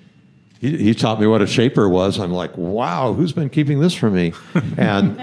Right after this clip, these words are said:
Speaker 1: I couldn't afford one, so I found a, a little kit from a company called Gilbuilt, and for nineteen dollars you could buy this cast aluminum half-inch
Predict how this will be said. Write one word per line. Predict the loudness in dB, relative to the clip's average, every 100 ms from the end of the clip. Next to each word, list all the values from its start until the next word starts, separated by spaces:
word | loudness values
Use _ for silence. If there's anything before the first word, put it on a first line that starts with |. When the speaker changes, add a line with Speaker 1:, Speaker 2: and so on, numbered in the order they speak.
| -4
Speaker 1:
I | 0
couldn't | 2 2
afford | 0 2 2 2
one, | 2 0 -2 -8 -12
so | -4 -2
I | -2
found | -2 0 0
a, | 0 -2 -6 -20 -12
a | -4
little | -2 -2 -4
kit | -2 -2 -2 -6 -18 -20 -10 -4
from | -4
a | -4
company | -4 -4 -6
called | -6 -4 -6 -6
Gilbuilt, | -2 -2 -2 -2 -4 -6 -8 -12 _ -12
and | -8
for | -6
nineteen | -6 -6 -6 -6 -4
dollars | -4 -4 -4 -4 -6
you | -8
could | -10 -10
buy | -10
this | -8 -10 -10
cast | -10 -10 -8 -8
aluminum | -4 -4 -2 -2 -4 -6
half-inch | -8 -10 -6 -6 -6 -10